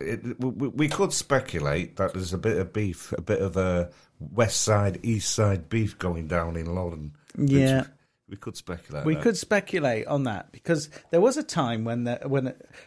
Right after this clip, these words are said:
Speaker 2: I don't, well, I'm not sure. The, the Jubilee Hall is very s-, s-, different to the Jub, which is the Jub Hub, which is just opened, which used to be the tap room, and now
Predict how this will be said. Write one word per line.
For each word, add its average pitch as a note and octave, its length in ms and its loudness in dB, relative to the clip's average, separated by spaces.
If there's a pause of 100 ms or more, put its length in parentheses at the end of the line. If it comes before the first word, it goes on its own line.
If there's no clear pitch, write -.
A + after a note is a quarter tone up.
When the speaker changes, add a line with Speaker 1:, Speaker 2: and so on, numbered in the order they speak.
(120)
Speaker 2:
I F#3 100 -2
don't, C#3+ 300 -2
well, D3 120 0
I'm D3 140 0
not F#3+ 140 -2
sure. D3 180 0
The, C#3 140 -2 (120)
the D#3 140 -4
Jubilee G#3 560 2
Hall B2+ 460 4
is A2+ 140 -4
very E3 280 2
s-, - 220 -10
s-, - 260 -8 (100)
different C#3+ 540 0
to C3 460 4
the C3+ 200 2
Jub, A2 580 0 (720)
which C3 240 -2
is C3+ 180 0
the C#3 100 0
Jub D#3 360 4
Hub, A#2 420 0 (380)
which B2+ 200 -4
is C3 80 -2
just C3 280 -4
opened, G#2+ 580 -4 (440)
which B2 180 -6
used D#3 200 2
to E3+ 60 -10
be D#3 100 4
the D3 120 0
tap - 380 -4
room, G#2 360 -2 (520)
and C#3 160 2
now C#3 300 4